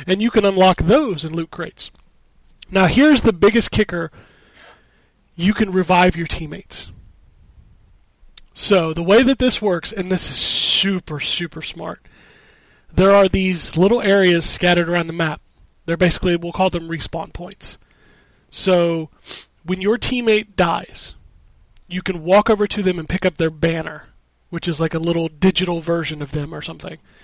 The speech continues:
And you can carry that to these respawn points and bring them back. Here's the catch. All of those respawn points have a one-time use. So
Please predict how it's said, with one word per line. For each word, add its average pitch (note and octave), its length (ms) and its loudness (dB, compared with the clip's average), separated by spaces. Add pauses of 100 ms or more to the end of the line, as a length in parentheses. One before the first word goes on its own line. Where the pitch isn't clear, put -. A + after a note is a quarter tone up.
(500)
And G3 240 4
you G3+ 80 -2
can E3+ 220 -6
carry C#4+ 420 4
that E3 340 0 (580)
to G#3 200 0
these F3 220 0
respawn F#3+ 560 -2
points E3 640 -6
and G3 200 0
bring F#3 220 2
them E3+ 140 -4
back. E3+ 480 2 (280)
Here's C#4 280 2
the - 80 -4
catch. - 500 0 (880)
All G3+ 240 8
of A3+ 80 2
those A#3+ 180 4
respawn A#3+ 480 0
points C4 440 -4 (100)
have F#3 180 2
a F3 80 -4
one-time E3+ 640 -2
use. - 440 -12 (1300)
So F3+ 480 4